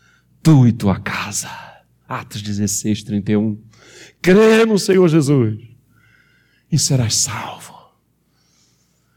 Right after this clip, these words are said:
E aquele homem leva Paulo e Silas para a sua casa, cuida das suas feridas, açoitados que foram, torturados que foram,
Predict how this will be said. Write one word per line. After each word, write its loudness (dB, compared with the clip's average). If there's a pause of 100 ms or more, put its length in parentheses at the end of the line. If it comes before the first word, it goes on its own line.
(280)
E 0
aquele 0
homem 2
leva 2
Paulo 0
e 0
Silas -2
para -2
a -4
sua -4
casa, -6 (1900)
cuida 4
das 2
suas -2
feridas, -2 (1400)
açoitados -2
que -8
foram, 2
torturados -4
que -14
foram, -2